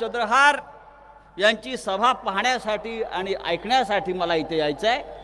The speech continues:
आणि ते समोर बसून आपली सभा ऐकतायत आणि अनुभव घेतायत. या व्यासपीठावरती आपण मगाशी सांगितलं की पंचवीस महाराष्ट्र केसरी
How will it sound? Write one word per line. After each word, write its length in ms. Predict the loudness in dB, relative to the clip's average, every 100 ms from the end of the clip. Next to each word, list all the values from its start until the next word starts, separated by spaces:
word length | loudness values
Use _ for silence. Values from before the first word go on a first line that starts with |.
| -16 -16 -2
आणि 180 | 0 2
ते 160 | 0
समोर 380 | 0 0 4 2
बसून 380 | 2 -2 -2 -2
आपली 280 | -2 -2 -6
सभा 280 | -4 0 0
ऐकतायत 400 | 0 0 0 0 -10 -18 -18 -18 -6
आणि 140 | 2
अनुभव 300 | 2 4 4
घेतायत. 400 | 2 0 -2 -2 -4 -12 -18 -18 -18 -18 -12 2
या 180 | 4 4
व्यासपीठावरती 840 | 4 2 0 0 2 2 2 2
आपण 280 | 2 2 0
मगाशी 360 | 0 -2 -4
सांगितलं 440 | 0 0 0 -2 -2 -2 -14 -20 -20 -20 -20 -20 -20 -20 -20 -20 -20 -18 -18 -16 -2
की 80 | 0
पंचवीस 540 | 2 0 0 -2 0
महाराष्ट्र 540 | 0 2 2 0 -2
केसरी 400 | -2 -2 -4 -6